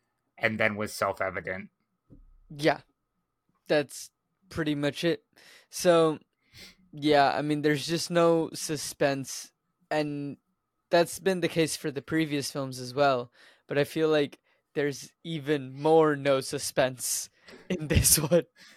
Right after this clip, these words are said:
Speaker 1: But, um, <clears throat> I, I mean, to be f-,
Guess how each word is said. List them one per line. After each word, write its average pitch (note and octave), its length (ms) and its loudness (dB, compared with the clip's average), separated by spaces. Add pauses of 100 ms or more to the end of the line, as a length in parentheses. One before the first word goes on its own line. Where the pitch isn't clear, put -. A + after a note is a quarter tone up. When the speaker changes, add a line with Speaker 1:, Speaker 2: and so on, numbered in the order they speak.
(1040)
Speaker 1:
But, D#3 340 0
um, B2+ 380 4 (100)
<clears throat> - 100 -10 (1000)
I, F#3+ 240 10 (100)
I - 20 6
mean, G#3+ 240 6 (360)
to - 80 0
be G#3 100 4
f-, - 60 -4